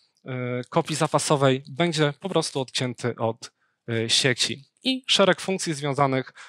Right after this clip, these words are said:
e, z przywracaniem, e, oczywiście przywracanie bare metal, czy natychmiastowe przywracanie bezpośrednio, e, natychmiastowe przywracanie backupu bezpośrednio do maszyny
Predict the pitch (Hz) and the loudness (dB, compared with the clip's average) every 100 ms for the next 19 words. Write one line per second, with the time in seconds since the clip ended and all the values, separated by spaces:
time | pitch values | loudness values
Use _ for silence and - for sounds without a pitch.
0 | - 131 127 123 127 - - 185 170 143 | -6 0 2 2 0 -2 0 2 4 4
1 | 165 165 143 131 - - _ 131 127 - | 4 4 2 0 -8 -20 _ 2 2 2
2 | 160 160 165 - - 139 143 - 143 127 | -2 -2 -2 -2 -4 0 0 2 0 0
3 | 123 127 147 170 139 123 - _ - 170 | 0 0 2 4 2 2 -4 _ -2 2
4 | 170 165 - 143 147 156 156 - 170 151 | 2 -2 -6 -4 -4 -6 -4 0 0 0
5 | 143 - 135 131 - 139 131 131 - - | -2 -4 -2 -2 0 0 -2 -6 -14 -18
6 | 131 151 175 - 151 160 151 139 135 - | -2 0 0 -2 -2 0 0 0 -2 -6
7 | - - 123 123 123 - - 143 143 160 | -20 -6 -2 0 -2 -6 -12 -4 -2 -2
8 | 151 - 147 139 - 135 127 175 175 143 | -4 -4 -4 -4 -4 -2 -2 -2 -4 -4
9 | - 131 127 131 - 143 - 151 147 127 | -2 -2 -2 -6 -6 -6 -2 -2 -2 -2
10 | 156 165 131 120 113 110 | -2 0 0 0 -2 -4